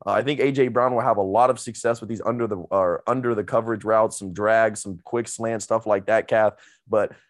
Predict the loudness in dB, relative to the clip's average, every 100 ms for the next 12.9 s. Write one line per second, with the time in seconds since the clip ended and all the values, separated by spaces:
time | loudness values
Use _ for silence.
0 | _ _ _ _ -18 -4 0 2 2 2
1 | 4 4 4 4 2 2 0 0 0 0
2 | 0 0 0 0 2 0 0 -2 -6 0
3 | 2 2 2 2 4 2 0 0 2 2
4 | 0 -4 -2 -2 -2 0 0 0 -4 -6
5 | -6 -2 -2 -2 -2 -6 -6 -4 -2 0
6 | 0 -2 -6 -8 -6 -6 -4 -4 -4 -4
7 | -8 -6 -2 0 0 2 0 2 0 -2
8 | -4 -4 -4 -2 -2 -2 -2 -4 -4 -10
9 | -8 -2 0 0 -4 _ _ -6 0 0
10 | 2 0 0 0 0 -2 -4 -6 -6 -4
11 | -4 -2 0 2 2 2 2 2 2 0
12 | -4 -2 -2 2 0 0 0 0